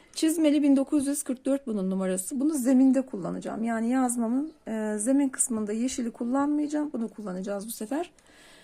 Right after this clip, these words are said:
Yeşilim var. Yeşilim de gene üst kısmında kullanacağım yeşili. Çizmeli marka yedi yüz on sekiz bunun numarası. Bir de şöyle lilam var. Buna,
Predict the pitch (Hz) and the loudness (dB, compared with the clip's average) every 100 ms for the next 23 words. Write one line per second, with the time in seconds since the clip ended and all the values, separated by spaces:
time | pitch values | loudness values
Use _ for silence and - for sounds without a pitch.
0 | - _ _ _ 240 294 - 233 302 302 | -20 _ _ _ 4 4 4 2 4 4
1 | 311 320 294 277 - 277 294 247 240 254 | 2 0 0 0 0 2 4 4 2 2
2 | 262 269 269 - 240 - 262 - 247 240 | 4 4 0 -4 -8 -4 -2 2 4 4
3 | 240 220 190 190 190 196 202 - 220 311 | 2 -2 0 0 0 0 -2 0 2 2
4 | - _ - - - - - 320 302 285 | -2 _ -20 -20 -20 -6 2 2 4 6
5 | 262 262 262 302 311 285 262 277 254 254 | 6 6 4 4 6 6 6 4 4 2
6 | 262 208 185 190 202 240 254 269 262 - | 2 -4 -4 -2 2 4 6 6 4 2
7 | 302 302 _ _ - _ 381 339 262 - | 0 -2 _ _ -20 _ -2 0 0 0
8 | 302 254 277 269 214 190 185 214 - 214 | 0 0 2 2 0 0 -4 -6 -8 -2
9 | 254 247 240 | 0 2 -2